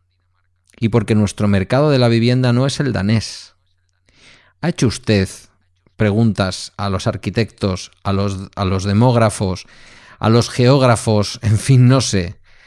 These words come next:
a los cienciólogos <laughs> de, de la cienciología? ¿Ha hecho usted preguntas a alguien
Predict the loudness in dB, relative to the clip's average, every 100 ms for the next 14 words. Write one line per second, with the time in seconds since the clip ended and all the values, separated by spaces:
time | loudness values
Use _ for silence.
0 | -20 -4 -2 0 2 2 4 4 6 4
1 | 4 0 -2 -6 -2 2 2 2 2 2
2 | 2 0 2 0 0 2 0 -2 -18 -6
3 | -4 -2 -2 0 0 2 2 2 0 -4
4 | -2 0 2 2 0 -2